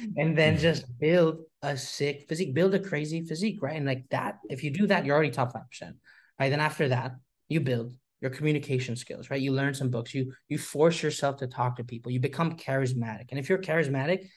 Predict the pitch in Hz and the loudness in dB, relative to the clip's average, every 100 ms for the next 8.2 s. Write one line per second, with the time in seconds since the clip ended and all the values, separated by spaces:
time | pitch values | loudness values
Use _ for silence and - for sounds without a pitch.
0 | _ - 160 139 131 135 165 - 139 165 | _ -2 2 2 2 0 -2 -4 -2 -2
1 | 160 196 160 123 117 123 _ _ - 139 | 0 -2 -2 -6 -8 -14 _ _ -6 -2
2 | 143 139 185 160 190 - - 151 175 175 | 0 2 2 2 -4 -10 -8 0 2 4
3 | - 151 170 165 170 190 185 139 - - | 2 4 4 4 4 2 2 0 -2 -10
4 | 104 - _ _ 135 135 139 131 156 151 | -14 -16 _ _ -4 -4 -4 -2 0 0
5 | 135 135 131 - 110 123 139 139 131 156 | 0 -2 -2 -4 -4 0 0 0 0 0
6 | 151 156 135 131 123 131 143 139 131 123 | -2 -2 -2 -2 -2 -4 -4 -2 0 0
7 | 123 120 - - 139 143 151 151 139 127 | 0 -4 -10 -6 -4 -2 0 2 2 0
8 | 123 120 | 0 -6